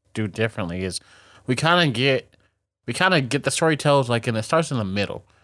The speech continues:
We see that he's trying to kill himself in, like, the first three minutes, you know?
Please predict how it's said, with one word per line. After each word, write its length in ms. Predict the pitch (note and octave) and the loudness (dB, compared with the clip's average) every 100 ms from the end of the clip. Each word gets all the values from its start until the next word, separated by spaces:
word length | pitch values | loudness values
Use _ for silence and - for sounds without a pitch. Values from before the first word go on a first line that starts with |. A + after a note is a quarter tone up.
| - | -10
We 80 | A#2+ | -6
see 220 | - F3+ | -2 0
that 140 | E3 C#3+ | 0 2
he's 200 | D3+ - | 0 -2
trying 240 | C#3 C3 | -2 -2
to 80 | A2+ | -2
kill 240 | - A#2+ | 0 0
himself 460 | A2+ - G#2+ G#2+ - | -2 0 0 0 -2
in, 120 | A2 | -2
like, 220 | A2 A2 | 0 -2
the 80 | A2+ | -6
first 540 | - A#2 A#2 - - | -4 -2 -2 -4 -8
three 240 | - A2 A2+ | -6 -4 -4
minutes, 540 | G2+ D#2+ - - - _ _ _ - - | -4 -8 -10 -20 -20 _ _ _ -20 -8
you 100 | - | 0
know? 360 | C3+ E3 D3 | 2 2 0